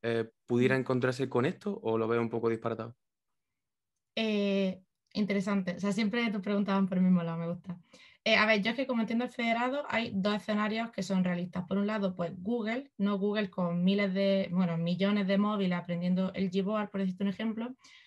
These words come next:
Speaker 2: Y por otro lado, un escenario más pequeñito, donde lo importante sea la privacidad. Ejemplo, eh, un proyecto a nivel europeo de hospitales,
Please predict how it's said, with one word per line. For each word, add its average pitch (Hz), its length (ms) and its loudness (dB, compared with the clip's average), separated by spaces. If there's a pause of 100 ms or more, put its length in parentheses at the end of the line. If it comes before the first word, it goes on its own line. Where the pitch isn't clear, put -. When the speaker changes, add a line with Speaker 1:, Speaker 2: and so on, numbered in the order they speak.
(140)
Speaker 2:
Y 247 120 -2
por 247 100 2
otro 254 180 0
lado, 254 320 0
un 226 140 0
escenario 226 340 -4
más 220 140 -4
pequeñito, 240 800 -2
donde 190 240 0
lo 196 60 2
importante 196 380 -2
sea 226 380 -6
la 185 300 0
privacidad. 180 540 -2
Ejemplo, 190 640 -2 (600)
eh, 202 220 4
un 202 140 4
proyecto 214 400 -2
a 220 40 2
nivel 202 220 2
europeo 202 500 2
de 202 60 2
hospitales, 170 560 -4